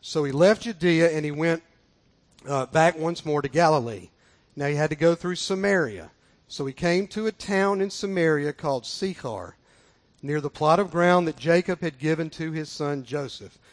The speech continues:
Jacob's well was there, and Jesus, tired as he was from his journey, sat down by the well, and it was about noon. Now, geography is gonna help us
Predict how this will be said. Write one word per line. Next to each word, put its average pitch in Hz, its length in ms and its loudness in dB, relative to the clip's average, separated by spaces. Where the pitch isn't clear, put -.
Jacob's 139 400 -10
well 226 280 4
was 139 160 -6
there, 120 260 -8
and 113 120 -16
Jesus, 180 560 -8
tired 208 540 8
as 180 180 0
he 214 80 -4
was 180 260 4
from 190 160 -2
his 180 100 0
journey, 165 300 -2
sat 160 300 0
down 165 200 0
by 147 160 0
the 147 100 -4
well, 143 360 0
and 135 200 -8
it 135 120 -8
was 127 300 -12
about 143 380 -2
noon. 175 420 6
Now, 139 160 0
geography 160 1040 2
is 139 120 -10
gonna 147 180 0
help 196 340 0
us 147 340 -4